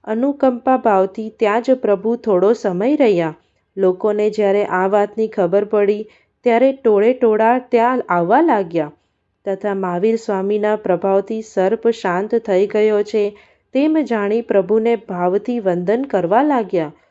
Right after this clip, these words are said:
તથા મુક્ત કંઠે પ્રશંસા કરી.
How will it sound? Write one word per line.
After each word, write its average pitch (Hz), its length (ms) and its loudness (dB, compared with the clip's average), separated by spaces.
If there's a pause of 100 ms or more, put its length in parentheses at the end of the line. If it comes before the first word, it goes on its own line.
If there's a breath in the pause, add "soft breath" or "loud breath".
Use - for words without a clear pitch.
(180 soft breath)
તથા 262 300 -2
મુક્ત 247 380 -4
કંઠે 233 460 0
પ્રશંસા 240 680 -2
કરી. 170 360 -2